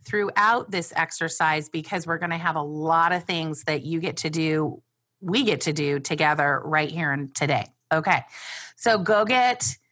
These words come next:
those outcomes, those goals, the results that you wanted to create, your vision boards. Make sure you've got a notebook, a planner, a piece of paper, something to write with.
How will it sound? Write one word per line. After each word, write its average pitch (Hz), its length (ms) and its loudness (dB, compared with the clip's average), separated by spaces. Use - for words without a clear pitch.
those 170 220 2
outcomes, 226 760 2
those 156 220 -2
goals, 233 720 2
the 156 100 -6
results 185 520 -2
that 220 100 -6
you 214 160 -6
wanted 208 240 -2
to 202 100 -10
create, 196 640 -4
your 160 220 -6
vision 214 680 -4
boards. 202 760 0
Make 196 160 -4
sure 233 140 -2
you've 202 160 -2
got 175 140 2
a 160 80 -2
notebook, 226 640 0
a 160 60 -4
planner, 294 760 0
a 208 140 -2
piece 320 320 -4
of 294 160 -6
paper, 233 520 0
something 220 380 -4
to 240 80 2
write 180 320 0
with. 180 320 0